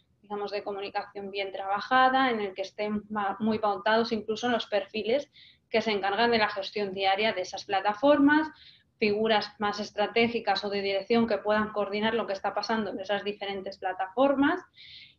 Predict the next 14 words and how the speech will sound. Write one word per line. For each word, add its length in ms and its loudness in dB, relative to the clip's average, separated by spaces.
y, 360 4
y 160 2
por 180 4
tanto, 560 4
eh, 560 0
trabajen 560 2
en 140 0
esa 240 -4
otra 180 -2
idea, 320 0
¿no? 180 -2
de, 180 0
de 280 -6
coordinación, 1040 2